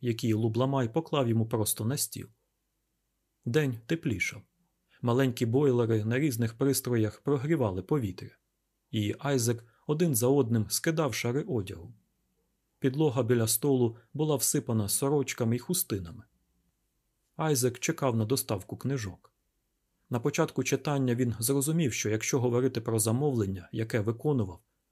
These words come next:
то в нього була величезна прогалина в наукових знаннях. З усіх таємних вчень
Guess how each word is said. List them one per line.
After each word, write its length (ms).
то 120
в 40
нього 260
була 320
величезна 640
прогалина 540
в 80
наукових 460
знаннях. 540
З 140
усіх 380
таємних 500
вчень 400